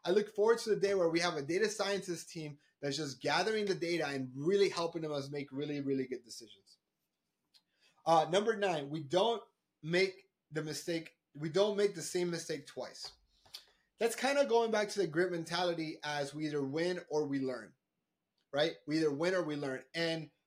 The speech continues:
uh, it's about, like, "Hey, we're gonna make mistakes. We're gonna go through crises. We're gonna have issues, but we have to make sure we learn from it." If not, that is the definition of insanity, doing the same thing over and over and expecting different results. So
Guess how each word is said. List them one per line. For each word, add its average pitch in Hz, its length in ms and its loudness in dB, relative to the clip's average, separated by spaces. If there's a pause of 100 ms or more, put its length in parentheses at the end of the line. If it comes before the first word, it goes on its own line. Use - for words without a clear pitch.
(120)
uh, 135 300 4 (300)
it's - 160 -4
about, 202 200 6
like, 190 140 6
"Hey, 202 100 2
we're 175 140 6
gonna 180 240 4
make 175 160 -2
mistakes. 156 320 -2
We're 139 80 -2
gonna 175 260 4
go 170 120 6
through 160 160 -4
crises. 131 360 0
We're 117 80 -2
gonna 165 200 4
have 156 260 0
issues, 143 260 -4
but 127 120 0
we 135 160 -4
have 156 260 -4
to 175 80 -8
make 165 120 -2
sure 156 140 -2
we 139 140 -2
learn 135 260 -2
from 135 160 -8
it." 117 100 -8
If 117 240 -6
not, 127 420 -2 (340)
that 160 80 6
is 185 100 8
the 185 100 6
definition 160 460 0
of 147 80 -2
insanity, 147 460 0
doing 156 300 2
the 147 80 2
same 147 240 -4
thing 147 180 -4
over 135 220 0
and 131 120 -2
over 123 160 -4
and 120 60 -4
expecting 117 400 -8
different 110 300 -14
results. 107 340 -14
So 151 180 4